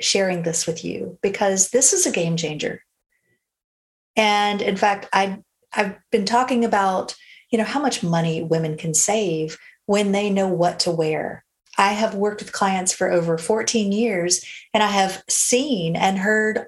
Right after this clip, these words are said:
uh, firsthand all their frustrations. And I've been there myself. I know for many years, I struggled. I didn't know what the heck to wear. And I tell you what, I struggled with my weight. And when I didn't know how to dress my body, when I wasn't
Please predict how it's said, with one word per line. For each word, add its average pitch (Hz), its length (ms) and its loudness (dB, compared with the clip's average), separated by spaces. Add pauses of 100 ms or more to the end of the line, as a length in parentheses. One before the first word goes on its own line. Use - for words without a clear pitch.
(120)
uh, 196 140 -2
firsthand 208 640 0
all 233 260 4
their 240 120 2
frustrations. 180 600 0
And 185 220 -4
I've 233 160 0
been 269 100 2
there 269 140 0
myself. 220 520 -2
I 196 120 2
know 220 120 0
for 214 160 -2
many 196 220 2
years, 190 560 -2 (300)
I 320 100 4
struggled. - 680 0
I 226 140 4
didn't 254 200 2
know 180 140 2
what 185 360 -2
the 269 60 2
heck 220 240 -2
to - 80 -2
wear. 165 420 -2 (360)
And 220 100 2
I 247 80 2
tell 320 140 0
you 320 100 0
what, 254 160 2
I 208 140 2
struggled 233 360 2
with 214 160 -4
my 175 200 2
weight. 156 560 -4 (340)
And 220 240 2
when 214 100 2
I 208 120 0
didn't 214 240 0
know 226 100 2
how 233 80 -2
to 226 80 0
dress 208 300 -2
my 196 140 2
body, 196 520 0
when 185 200 0
I 185 140 2
wasn't 196 540 0